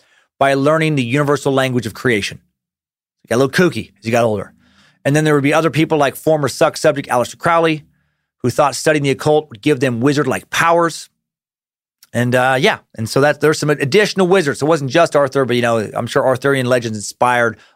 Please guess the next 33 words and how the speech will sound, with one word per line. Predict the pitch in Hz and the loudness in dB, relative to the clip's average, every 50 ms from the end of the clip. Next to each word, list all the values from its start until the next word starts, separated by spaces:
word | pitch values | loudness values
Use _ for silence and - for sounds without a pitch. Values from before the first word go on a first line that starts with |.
| _ _ | _ _
other | 131 135 123 127 | 0 0 0 0
people | - 120 123 104 120 113 | -2 -2 -2 -2 -2 -2
to | 113 | -2
have | 104 113 110 110 104 - - - _ _ _ - - - _ _ | -2 -2 -2 -2 -6 -10 -20 -20 _ _ _ -20 -20 -20 _ _
wizard | - - 143 139 120 123 135 151 151 127 143 135 | -14 -10 -8 -8 -4 0 0 0 2 2 0 0
mythology | 123 127 - - 139 135 135 117 117 | 0 0 0 2 2 2 2 0 -2
in | 117 | -2
their | 107 110 | 0 0
own | 127 139 135 | 0 0 0
cultures. | - 135 139 135 - 139 131 - - - _ - - - _ _ | 0 -2 -2 0 0 -4 -4 -4 -8 -18 _ -20 -20 -20 _ _
So | - 147 | -2 0
now | 190 254 269 | 2 2 2
time | 247 254 240 | 2 0 0
for | 190 190 | 0 0
some | - 160 143 | -2 -2 -2
final | - 160 147 143 131 120 | 0 0 0 0 0 -2
thoughts. | - - - 123 110 - | -4 -2 -2 -2 0 0
I, | 143 - 165 160 - - | -2 -2 0 -2 0 -2
I | 143 | 0
hope | 147 233 - - | 0 0 0 0
you | 330 247 185 | 0 0 2
learned | 160 165 170 160 143 123 110 98 98 - _ | 2 2 2 2 0 -2 -4 -6 -8 -10 _
way | - 123 135 180 226 254 254 | -10 -2 0 2 2 2 2
more | 226 226 220 202 | 2 2 2 2
about | 170 175 | 2 2
Arthurian | 160 151 131 - - 180 170 156 139 | 2 0 0 0 0 2 2 2 2
legend | 135 139 139 127 113 107 98 | 2 0 0 0 -2 -4 -2
and | 107 107 | -2 -2
how | 110 135 147 143 | 0 0 -2 0
it | 123 | 0
helped | 135 151 147 - | 0 -2 -2 -4
shape | - - - 165 156 156 | -6 0 0 0 0 0
England, | - 147 139 123 110 95 90 98 - | -2 -4 -2 -2 -2 -4 -4 -8 -14